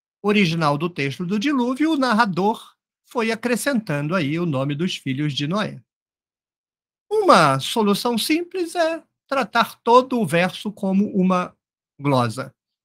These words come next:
O verso treze, o verso quatorze, o verso quinze, glosa. Mas sobre o verso quatorze veremos depois. Vamos nos ater aqui. A forma mais simples é considerar todo o verso treze é um acréscimo redacional.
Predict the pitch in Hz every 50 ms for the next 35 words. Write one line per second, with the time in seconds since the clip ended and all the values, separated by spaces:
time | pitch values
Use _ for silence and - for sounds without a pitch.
0 | _ _ _ 151 139 123 139 139 - - 143 - 208 214 226 233 233 226 170 175
1 | 147 127 147 147 143 - 139 - 147 - - - 202 208 214 196 190 170 147 131
2 | 135 147 139 - - 139 - - 202 220 220 175 175 139 123 143 131 120 120 123
3 | 113 131 120 - _ _ _ - 208 214 208 214 208 214 - - 226 202 190 190
4 | 165 175 180 180 - - 175 160 - - 202 202 196 190 202 165 175 170 151 151
5 | 151 151 151 143 135 - - - - - - - _ _ _ _ _ _ _ _
6 | _ _ _ _ _ _ - 170 - - 143 - 180 - - _ _ _ _ _
7 | _ _ _ _ _ _ _ _ _ - 151 160 160 165 143 120 160 151 135 156
8 | 143 117 - 175 170 170 - - - 143 143 - _ _ _ - 294 277 247 233
9 | 214 - - - - - _ _ _ _ _ _ _ _ _ - - 226 185 196
10 | 202 202 220 220 214 - - 302 320 311 294 294 262 190 233 247 233 - - 247
11 | 208 - 254 214 220 190 143 123 120 117 - - - 247 254 220 247 180 190 196
12 | 190 - 262 226 - - 220 214 226 208 233 233 233 226 220 - 190 170 160 170
13 | - - 190 185 180 151 180 185 165 170 170 - - 160 127 120 127 143 -